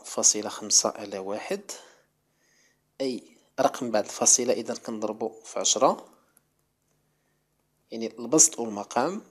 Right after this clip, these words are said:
إذا خمسة وستين على عشرة.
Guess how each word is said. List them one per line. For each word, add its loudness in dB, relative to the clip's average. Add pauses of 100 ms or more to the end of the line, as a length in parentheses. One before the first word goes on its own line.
(1300)
إذا -6
خمسة 2 (240)
وستين 2 (600)
على -2
عشرة. -4